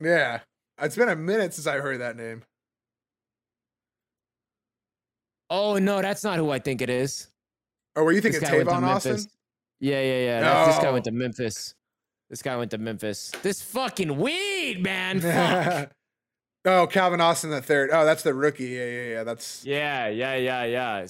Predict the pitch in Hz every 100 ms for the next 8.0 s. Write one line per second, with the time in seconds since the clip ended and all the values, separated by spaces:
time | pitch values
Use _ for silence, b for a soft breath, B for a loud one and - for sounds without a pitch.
0 | - 139 160 196 165 190 208 - 196 190
1 | 165 139 127 131 135 147 - 156 131 151
2 | 151 127 - - - - 143 147 131 113
3 | 120 107 110 131 117 101 - _ - B
4 | B B B 190 202 220 247 214 202 165
5 | 175 139 117 127 127 117 131 147 156 156
6 | 151 - _ 147 147 139 139 139 131 220
7 | 202 147 - 147 151 233 214 131 123